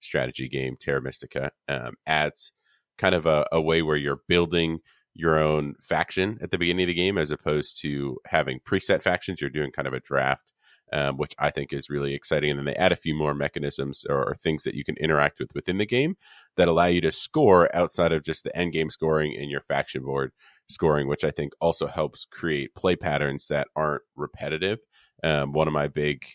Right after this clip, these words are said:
you know, I love Terra Mystica. It's right at the top of my, you know, top one hundred list or, or whatever, my rankings of games. But the one thing that, as I've played it more and more, I notice there's kind of some more predefined strategies, which is gonna happen whenever a game is,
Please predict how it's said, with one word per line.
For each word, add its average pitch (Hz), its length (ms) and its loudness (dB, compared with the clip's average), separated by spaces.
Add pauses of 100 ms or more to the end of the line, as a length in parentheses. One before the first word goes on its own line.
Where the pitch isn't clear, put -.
(400)
you 73 100 -4
know, - 100 -6
I 85 120 4
love 80 220 2
Terra 73 180 -2
Mystica. 76 320 -4
It's - 200 -10
right 71 160 0
at 73 80 -6
the 69 140 -8 (160)
top 73 240 -2
of 67 100 -4
my, 69 400 -2
you 71 120 -8
know, 67 260 -6 (100)
top - 260 0 (280)
one 73 180 0
hundred 78 340 2
list 67 280 -4
or, 67 160 0
or 69 140 -6
whatever, 67 480 0
my 71 120 0
rankings 71 540 -4
of 65 100 -14
games. 71 400 -2
But 76 140 4 (800)
the 95 80 10
one 90 160 10
thing 85 180 4
that, 80 180 2
as 87 200 4
I've 76 180 2
played 85 220 4
it 69 100 2
more 76 180 2
and 73 80 -2
more, 76 200 2
I 69 60 0
notice 76 460 2
there's 73 360 -2
kind 90 200 0
of 82 60 -2
some 78 160 -4
more 76 240 0
predefined 78 640 -2
strategies, 95 600 -2
which 85 140 -6
is 71 100 -10
gonna 73 160 -2
happen 76 320 -2
whenever 69 380 -2
a 67 100 -4
game 69 300 -6
is, 67 320 -8